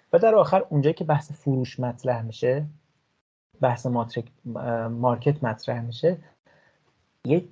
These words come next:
نکته اصلی همون نقد، یعنی اینجا نقد پذیری در واقع، اه، طراح اینجا محک می‌خوره. چرا؟ چون یه اولویت یا ارزشیابی می‌شه کارش. کاری بوده که بره بازار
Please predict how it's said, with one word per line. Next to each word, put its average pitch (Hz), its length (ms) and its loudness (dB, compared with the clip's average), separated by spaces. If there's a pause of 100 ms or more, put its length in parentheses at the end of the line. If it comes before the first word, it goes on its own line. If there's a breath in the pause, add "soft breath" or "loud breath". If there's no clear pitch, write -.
نکته 139 420 2
اصلی 127 300 0
همون 135 280 0
نقد، 123 280 0
یعنی 117 240 -8
اینجا 135 240 -2
نقد 127 440 0 (100)
پذیری 123 540 0
در 135 240 4
واقع، 123 300 2 (680)
اه، 120 100 -4
طراح 127 560 2
اینجا 123 240 0
محک 117 400 -4
می‌خوره. 120 300 -8
چرا؟ 147 280 4
چون 165 180 -2
یه 170 240 -4
اولویت 131 540 2
یا - 100 -4
ارزشیابی 120 800 0
می‌شه 110 240 -4
کارش. - 460 -6 (920 soft breath)
کاری 151 300 4
بوده 131 300 0
که 123 140 -6
بره 131 240 0
بازار 120 540 0